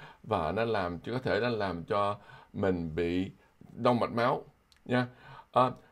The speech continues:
thì bây, ngay bây giờ á, thì cái F D A và cái C D C á, ờ, người ta muốn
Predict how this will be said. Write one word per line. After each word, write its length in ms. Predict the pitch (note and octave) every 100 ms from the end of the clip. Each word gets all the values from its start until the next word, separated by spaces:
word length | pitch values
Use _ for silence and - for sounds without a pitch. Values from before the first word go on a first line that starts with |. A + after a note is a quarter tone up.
| -
thì 160 | C#3+ B2+
bây, 300 | D3 C#3+ C3+
ngay 220 | C#3+ D#3+
bây 140 | D#3 C#3+
giờ 180 | A#2
á, 100 | C3 C#3+
thì 340 | C#3 A2+ A2 A2 - - -
cái 360 | D3+ D#3+ E3 - - - -
F 140 | F3 F3
D 160 | C#3+
A 160 | C#3 B2+
và 60 | G#2
cái 100 | B2+
C 200 | D3 C3+
D 220 | C3+ C3+
C 240 | C3 B2+
á, 80 | C#3+ C3 - - - -
ờ, 280 | - A#2 - - _ _ _ _ _ _ _ _ _ _
người 180 | A#2+ G#2 -
ta 260 | A#2+ A#2+
muốn 420 | A2+ C3 C#3+ F3+